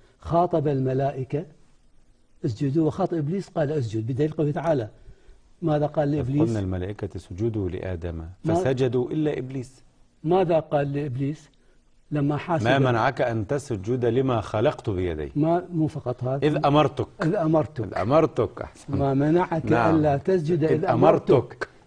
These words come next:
Speaker 1: إذن هو أمر.
Speaker 2: الله، إذا كان له أمر مستقل
Speaker 1: مست-،
Speaker 2: بذاته، لا.
Speaker 1: مستقل. أمر الملائكة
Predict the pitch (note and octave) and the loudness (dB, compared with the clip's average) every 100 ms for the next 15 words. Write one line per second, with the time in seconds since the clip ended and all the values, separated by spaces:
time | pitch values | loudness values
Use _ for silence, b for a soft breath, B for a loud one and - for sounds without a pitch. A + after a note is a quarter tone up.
0 | D3+ D3 D#3 C#3+ E3+ E3 - B3 B3+ F#3 | 0 2 4 4 4 4 2 2 4 4
1 | - - - - _ - G2+ A2 D3+ E3 | 2 -8 -20 -20 _ -6 -2 2 4 6
2 | D3+ C#3 B2+ A#2+ A#2 C3 D#3 - G2+ C#3 | 8 8 6 6 6 6 6 2 0 4
3 | C#3 E3 D3+ F3+ E3 C3+ - C3 - E3 | 6 8 8 6 4 2 0 0 4 6
4 | B2+ B2 - F3 F3 C#3 D#3+ E3 A2 b | 8 8 8 8 6 6 6 4 -2 b
5 | b - G3 G#3 G3 F3+ F3 E3 D#3 D3+ | b 0 2 6 6 6 6 6 6 4
6 | C#3+ E3 F3 | 2 0 0